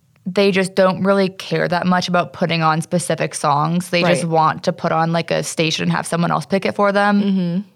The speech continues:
Speaker 1: And to this day, that's carried over to, like, me and my brothers taking over aux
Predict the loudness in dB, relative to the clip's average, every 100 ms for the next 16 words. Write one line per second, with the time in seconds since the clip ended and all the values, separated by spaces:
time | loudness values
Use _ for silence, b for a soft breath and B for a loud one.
0 | _ -4 -2 0 2 2 2 2 0 0
1 | 0 2 0 -2 -2 -2 -4 0 2 2
2 | 2 0 -2 -2 0 0 -2 -8 -16 _
3 | -2 0 2 0 2 2 2